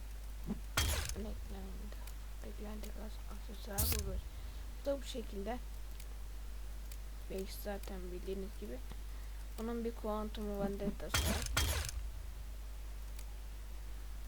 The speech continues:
Bunun Vendetta'sı var. Bu böyle takılıyor. Evet, N doksan üç de şimdi. Böyle oluyor.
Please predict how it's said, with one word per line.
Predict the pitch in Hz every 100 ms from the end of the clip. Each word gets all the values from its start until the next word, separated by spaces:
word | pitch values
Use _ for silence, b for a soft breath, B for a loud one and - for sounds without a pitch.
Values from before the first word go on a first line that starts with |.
| -
Bunun | 208 214 208
Vendetta'sı | 202 190 175 - - -
var. | 202 233 - - - - - - - - - - - - - - -
Bu | - 220 240
böyle | 220 202
takılıyor. | 190 208 - 180 180 220 254 - - - - - - - - - - - - - - - - - - - - -
Evet, | 202 202 190 170
N | 160 208
doksan | 202 - 220 208
üç | 208 -
de | 175
şimdi. | - - - - 202 - - - - - - - - -
Böyle | 214 214 214 - 165
oluyor. | 165 170 165 190